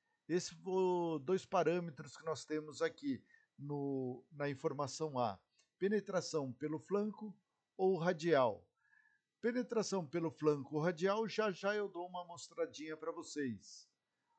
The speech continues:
Vamos verificar aqui o parâmetro Q. Mínima profundidade de corte. Então, o valor Q,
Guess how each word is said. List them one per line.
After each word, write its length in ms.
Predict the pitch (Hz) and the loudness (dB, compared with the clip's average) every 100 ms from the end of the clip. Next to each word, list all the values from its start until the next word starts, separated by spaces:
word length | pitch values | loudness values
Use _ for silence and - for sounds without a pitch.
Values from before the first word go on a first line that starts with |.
| _ _ | _ _
Vamos 380 | 135 180 185 180 | -2 -2 -2 -2
verificar 420 | 175 156 - 170 | -2 -2 0 2
aqui 300 | 147 - 190 | 2 -2 -6
o 100 | 156 | -6
parâmetro 580 | - 160 165 175 - 180 _ | -2 0 0 -2 -10 -14 _
Q. 340 | - 156 110 _ _ _ _ _ _ _ _ | -4 -2 -2 _ _ _ _ _ _ _ _
Mínima 440 | 202 262 285 262 233 | -2 -2 0 -2 -2
profundidade 760 | 226 196 202 160 147 165 160 | -2 -4 -4 0 4 4 4
de 100 | 160 | -4
corte. 640 | 170 151 156 123 - - - _ _ _ _ | -2 6 6 6 0 -16 -20 _ _ _ _
Então, 200 | - 269 | -4 -2
o 40 | 247 | 4
valor 340 | 220 185 185 | 4 6 2
Q, 440 | 131 196 247 170 | -2 -2 0 0